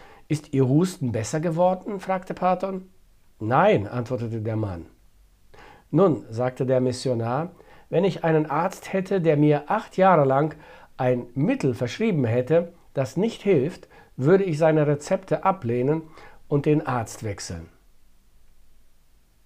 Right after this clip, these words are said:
Nicht immer ist es der Alkohol. Bei manchen ist es die Musik. Ich staune über Christen, die mir sagen, ich kann am besten bei ganz harter, nicht christlicher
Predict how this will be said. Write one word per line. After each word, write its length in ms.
Nicht 200
immer 420
ist 220
es 100
der 180
Alkohol. 640
Bei 120
manchen 380
ist 160
es 140
die 100
Musik. 560
Ich 140
staune 380
über 160
Christen, 460
die 100
mir 160
sagen, 480
ich 120
kann 160
am 200
besten 360
bei 160
ganz 300
harter, 560
nicht 540
christlicher 680